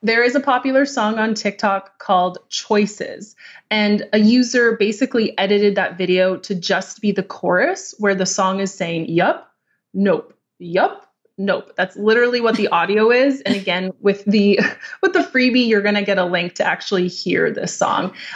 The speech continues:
Um, but with this one, what you're gonna do is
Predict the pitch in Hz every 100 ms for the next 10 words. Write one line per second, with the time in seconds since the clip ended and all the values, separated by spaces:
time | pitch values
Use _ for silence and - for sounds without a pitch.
0 | - 196 214 220 262 285 233 349 381 -
1 | 240 196 190 202 208 262 294 349 247 202
2 | 196 180 190